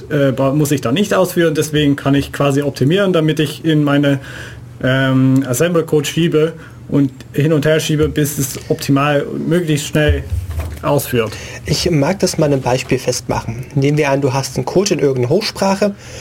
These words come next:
Speaker 2: du machst eine Endlosschleife mit dem Schlüsselwort for.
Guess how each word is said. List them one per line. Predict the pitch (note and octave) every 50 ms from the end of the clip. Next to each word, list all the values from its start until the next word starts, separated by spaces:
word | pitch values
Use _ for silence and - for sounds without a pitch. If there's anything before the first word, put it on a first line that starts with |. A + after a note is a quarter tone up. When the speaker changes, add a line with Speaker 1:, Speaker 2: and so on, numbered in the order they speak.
| - - - -
Speaker 2:
du | - C#3+
machst | C#3+ C#3+ C3+ - - B2+
eine | C#3 B2+ B2+ A2+
Endlosschleife | C3+ E3 F#3+ G3+ G#3 G3 - - - E3+ D#3+ D#3+ D#3 D#3
mit | C#3+ C#3
dem | C#3+ C#3
Schlüsselwort | - - D#3 C3+ C#3+ C3+ C3+ C3 C3
for. | - - - C#3 B2+ A2+